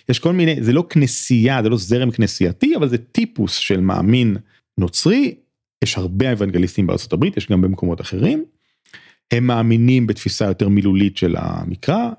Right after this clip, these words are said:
כן, סוג של קצת יותר פונדמנטליסטית מהבחינה הזאת, וחלקם לפחות מאוד משיחיים במובן הזה שהם חושבים שאוטוטו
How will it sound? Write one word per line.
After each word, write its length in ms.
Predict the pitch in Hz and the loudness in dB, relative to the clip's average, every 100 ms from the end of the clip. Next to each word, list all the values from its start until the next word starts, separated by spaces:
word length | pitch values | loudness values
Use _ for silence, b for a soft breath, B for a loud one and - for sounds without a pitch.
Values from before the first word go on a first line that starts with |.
| _ | _
כן, 180 | - 107 | 0 0
סוג 200 | 98 92 | -2 -8
של 120 | - - | -10 -14
קצת 260 | - 85 - | -6 -4 -2
יותר 220 | - - | -2 -4
פונדמנטליסטית 880 | 82 101 82 82 - 92 151 170 131 | -2 0 2 0 0 2 2 2 0
מהבחינה 420 | 104 - - 87 | -2 -4 -4 -2
הזאת, 400 | 90 98 214 202 - - | -2 0 0 -2 -4 0
וחלקם 1200 | 131 294 453 330 _ _ _ _ - 120 165 175 | 4 4 2 -6 _ _ _ _ -4 -2 -2 -2
לפחות 480 | - 185 175 175 160 | -2 -4 -2 -2 0
מאוד 300 | 139 - 175 | 0 0 0
משיחיים 560 | 165 - 127 110 180 185 | 0 0 0 2 2 2
במובן 400 | 123 104 139 147 | 0 0 0 0
הזה 220 | 131 123 | 0 0
שהם 460 | 135 113 110 104 - _ _ _ - | 0 0 0 -2 -6 _ _ _ 0
חושבים 220 | 110 123 | 2 2
שאוטוטו 840 | 117 143 127 104 - 98 90 98 | 0 -2 -4 -4 -2 -2 -2 -6